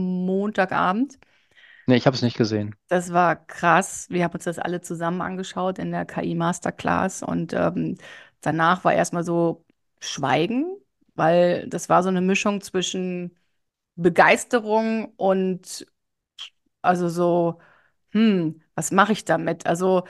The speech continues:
Speaker 2: „Wollen wir das wirklich?“, fragt man sich dann manchmal auch, ne?
Speaker 1: Genau, weil das Gespräch, also was sie uns vorgeführt haben, das Gespräch mit der K I, das war fast menschlich.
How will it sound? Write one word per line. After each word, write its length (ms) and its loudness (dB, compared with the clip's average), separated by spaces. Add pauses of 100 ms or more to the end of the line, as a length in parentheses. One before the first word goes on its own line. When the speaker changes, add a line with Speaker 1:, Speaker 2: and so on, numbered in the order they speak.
Speaker 2:
„Wollen 200 8
wir 80 8
das 160 4
wirklich?“, 440 6
fragt 240 2
man 120 6
sich 100 0
dann 120 6
manchmal 340 2
auch, 140 0
ne? 60 6
Speaker 1:
Genau, 220 6
weil 140 6
das 180 2
Gespräch, 640 2
also 160 -2
was 160 2
sie 100 -2
uns 180 -4
vorgeführt 540 2
haben, 100 -2
das 120 -4
Gespräch 460 2
mit 160 -2
der 100 -2
K 160 -6 (100)
I, 360 -2 (540)
das 240 -8
war 460 2 (200)
fast 320 -6
menschlich. 680 -4